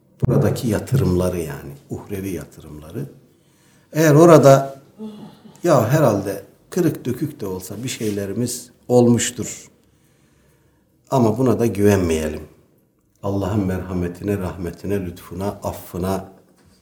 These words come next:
güvenelim. Sadece ona güvenelim.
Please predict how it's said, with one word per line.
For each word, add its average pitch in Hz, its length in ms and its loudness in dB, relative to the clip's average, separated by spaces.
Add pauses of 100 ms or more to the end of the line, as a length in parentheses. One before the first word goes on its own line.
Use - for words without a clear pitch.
(300)
güvenelim. 92 560 0
Sadece 139 640 6
ona 113 260 4
güvenelim. 95 720 0